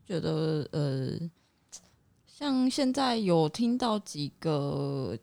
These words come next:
预售屋，他们是小坪数，然后就硬要隔成三房这样，我就觉得就是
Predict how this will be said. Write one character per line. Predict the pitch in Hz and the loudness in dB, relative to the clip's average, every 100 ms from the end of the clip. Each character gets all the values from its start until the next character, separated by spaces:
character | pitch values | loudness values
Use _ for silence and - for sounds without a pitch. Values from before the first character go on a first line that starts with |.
| _ | _
预 | - 233 | -4 -2
售 | 202 208 | 0 2
屋， | 202 | 2
他 | 202 214 | 2 2
们 | 190 | 2
是 | 180 202 | 2 -2
小 | - 185 139 | 0 0 0
坪 | - 151 | 0 0
数， | 160 202 151 | 0 0 2
然 | 151 | 2
后 | 170 | 0
就 | 175 - | 0 0
硬 | 196 170 | 2 4
要 | 170 | 2
隔 | - 139 143 | 2 0 0
成 | 143 139 | -2 -2
三 | - 156 156 | -2 -2 0
房 | 156 110 123 | -2 -4 -4
这 | 147 | -4
样， | 123 | -4
我 | 131 | -4
就 | 160 | -6
觉 | 180 196 | -2 0
得 | 185 175 - _ _ _ _ _ _ _ _ | 0 -2 -10 _ _ _ _ _ _ _ _
就 | - 190 | -8 -2
是 | 185 170 165 156 | 0 0 -2 -6